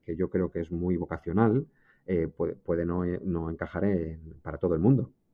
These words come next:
Quiero decir, es una, es un servicio público, es un servicio veinticuatro horas, eh, siete días al, a la semana,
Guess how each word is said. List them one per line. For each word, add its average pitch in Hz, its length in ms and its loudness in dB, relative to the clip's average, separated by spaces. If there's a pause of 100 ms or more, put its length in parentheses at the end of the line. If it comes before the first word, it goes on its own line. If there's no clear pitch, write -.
Quiero 82 140 -8
decir, 80 180 -6
es 80 140 -8
una, 85 320 -8 (320)
es - 180 -10
un 82 300 -6
servicio 82 640 -4
público, 123 580 6
es 117 120 -2
un 85 100 -12
servicio 87 640 -6
veinticuatro 87 500 -8
horas, 87 380 -4 (320)
eh, - 160 -6
siete 90 240 -2
días 82 300 -4
al, 80 460 -8 (280)
a 80 80 -6
la 82 80 -4
semana, 87 840 -4